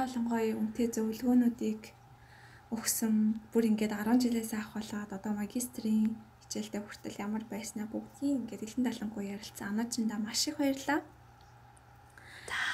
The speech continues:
Speaker 2: баярлалаа.
Speaker 1: Тэгээд манайд өнгөж эхэлж байгаа подкастт бас ингээд бололгүйгээр орж,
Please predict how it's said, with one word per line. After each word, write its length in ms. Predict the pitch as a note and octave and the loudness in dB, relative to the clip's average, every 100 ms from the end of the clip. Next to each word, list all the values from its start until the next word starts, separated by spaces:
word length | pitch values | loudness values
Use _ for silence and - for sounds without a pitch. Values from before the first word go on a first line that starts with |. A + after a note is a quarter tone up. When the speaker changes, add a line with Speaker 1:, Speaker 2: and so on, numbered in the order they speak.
| - | -2
Speaker 2:
баярлалаа. 600 | - A#3 B3+ C4 C4 B3 B3+ | 0 0 4 8 10 10 10
Speaker 1:
Тэгээд 240 | B3 A#3+ - | 8 4 2
манайд 320 | A3+ A#3+ C#4+ | 8 10 10
өнгөж 400 | B3 B3 D#4 A#3+ | 8 8 8 6
эхэлж 200 | A#3 A#3+ C#4+ | 2 4 4
байгаа 200 | C4+ A#3+ | 4 2
подкастт 640 | G#3+ G#3+ - B3+ B3 - - A3 A3 - | -4 -6 0 2 2 0 0 0 0 -4
бас 240 | A3 - | -4 -2
ингээд 320 | G#3+ G#3 G#3+ - - - | 0 -2 -4 -8 -20 -14
бололгүйгээр 760 | A#3 A#3 A#3 - D4+ C#4+ B3+ C4 - - - B3+ A#3+ - - - - - - - - - - - | -6 -2 -2 4 6 8 8 6 2 -6 4 6 6 0 -12 -12 -16 -20 -20 -20 -20 -20 4 10
орж, 600 | C4+ B3+ C4 C4 B3 | 12 12 12 12 12